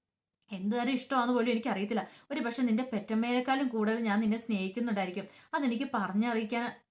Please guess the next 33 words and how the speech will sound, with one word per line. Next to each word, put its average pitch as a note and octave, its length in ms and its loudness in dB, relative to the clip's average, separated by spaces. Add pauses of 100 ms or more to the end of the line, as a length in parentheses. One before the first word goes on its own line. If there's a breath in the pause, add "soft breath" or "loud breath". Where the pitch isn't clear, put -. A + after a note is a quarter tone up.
പറ്റണില്ല. G3+ 560 -2 (140)
എനിക്ക് E3+ 260 -4
നീ G3+ 60 0
ഇല്ലാതെ G3+ 540 0 (240 loud breath)
പറ്റുന്നില്ലാത്തൊരു A#3+ 680 0
തോന്നല്. G3 400 -2 (240)
എന്ത് F#3+ 260 -2
വില G#3+ 180 2
കൊടുത്ത് G#3+ 220 2
ഞാൻ G#3 220 2
നിന്നെ G#3+ 200 2
സ്വന്തമാക്കും. F#3+ 680 -2 (200)
അതിനു F#3 200 -4
വേണ്ടിയിട്ട് G#3 440 -4 (240 loud breath)
എന്തും D#4 280 -2
ചെയ്യാനായിട്ട് A3 500 2
ഞാൻ G#3+ 240 0
തയ്യാറാന്ന്" G3+ 480 0 (200)
ഇങ്ങനെ B3 260 0 (220 loud breath)
ഇഷിത B3+ 260 -2
മനസ്സിൽ A3 480 0
ചില G#3+ 300 -2 (380)
ഇതിന്റെ F#3 200 -8
പ്രതിജ്ഞയൊക്കെ G3+ 600 -2
എടുക്കുന്നുണ്ട്. G#3 500 0 (220 loud breath)
അപ്പൊ - 160 -4
അതിന്റെ F3+ 260 -4
വിശേഷങ്ങളൊക്കെയാണ് G#3 680 -2
നാളെ F#3 160 -2
നമ്മൾ G3 220 -2
കാണാൻ F#3+ 320 -4
പോകുന്നത്. G3 200 -6
ഇനിയിപ്പം F#3 400 -6